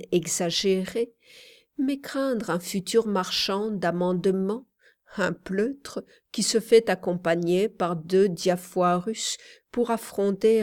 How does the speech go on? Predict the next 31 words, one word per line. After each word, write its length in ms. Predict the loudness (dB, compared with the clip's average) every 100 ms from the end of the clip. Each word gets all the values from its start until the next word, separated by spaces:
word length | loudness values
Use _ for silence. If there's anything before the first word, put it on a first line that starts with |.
| 2
un 140 | 0
vieux 360 | 0 2 2 2
brave 420 | 0 0 0 2
garçon 680 | 0 -2 -4 -4 -4 -6 -10 -4
comme 240 | -2 0
le 140 | -2
père 320 | -2 0 -2 -4
Frouin, 440 | -16 -6 -6 -6 -10 _ -20 -20 -14 -4
quand 300 | -4 -2 0
il 100 | 2
est 60 |
si 240 | 2 2 0
simple 600 | 2 2 0 -2 -2 2
de 120 | 2
grimper 520 | 0 0 0 2 2
sur 280 | 2 0 0
un 180 | 0 -2
toit, 380 | -2 -4 -4 _ _ -20 -18 -4
de 100 | 0
se 160 | 0 -2
couler 480 | -2 2 6 4 4
par 240 | 0 0
une 160 | 2 2
large 540 | 2 0 -2 -2 0
cheminée 800 | 0 0 0 0 0 0 -2 -2
comme 220 | 2 2
il 160 | 2 2
y 100 | 2
en 220 | 0 -2
a 120 | -2
ici, 600 | -2 -2 -2 -4 -6 -10